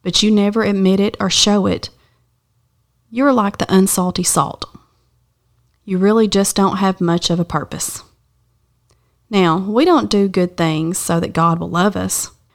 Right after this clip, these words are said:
God already loves you no matter what you have or haven't done.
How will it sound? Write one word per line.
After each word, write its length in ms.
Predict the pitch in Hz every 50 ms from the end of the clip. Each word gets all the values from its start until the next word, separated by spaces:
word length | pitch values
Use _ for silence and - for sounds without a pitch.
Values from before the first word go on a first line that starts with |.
| _ _ _ _ _ _ 208
God 320 | 185 196 208 233 254 262
already 440 | - 208 196 190 190 190 220 233 208
loves 380 | 196 185 185 214 220 196 - -
you 300 | 175 170 165 170 185 -
no 100 | 208 190
matter 300 | 185 185 180 180 180 175
what 300 | 175 180 196 214 - -
you 80 | 202 180
have 340 | - 190 185 180 185 175
or 80 | - 151
haven't 300 | 160 165 170 185 190 -
done. 340 | - 170 165 123 - -